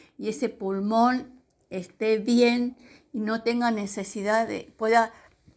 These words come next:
terminar sus días del, y el, el proceso del covid en, para sanar en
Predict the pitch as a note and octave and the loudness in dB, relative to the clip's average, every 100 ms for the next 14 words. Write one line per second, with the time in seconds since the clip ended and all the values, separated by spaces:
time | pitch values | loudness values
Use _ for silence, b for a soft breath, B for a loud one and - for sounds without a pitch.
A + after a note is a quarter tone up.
0 | - - G#3 G#3+ A#3 C4 B3+ A#3+ B3 A#3 | -6 -4 -4 -4 0 2 2 0 -2 0
1 | B3+ B3+ B3 A3 G3 - F#3+ G3+ F#3+ - | 0 0 0 -2 -4 -8 -8 -4 -4 -4
2 | G3+ F#3+ F#3+ G3 F#3 B3+ B3 B3+ A#3 G3+ | -6 -6 -4 -4 0 0 2 2 2 -2
3 | G3 F3+ F#3+ C4+ C#4 - b b b b | -4 -4 -2 -2 -4 -16 b b b b
4 | _ _ _ _ A3+ A#3 G#3+ - F#3+ F3+ | _ _ _ _ 0 0 -2 -6 -4 -2
5 | F#3 - - - F#3 G#3+ C4 E4+ F4+ - | -4 -6 -8 -4 0 4 4 4 -2 -12
6 | _ _ - _ _ _ - C4 C#4+ F4 | _ _ -20 _ _ _ 2 6 6 4
7 | - | -2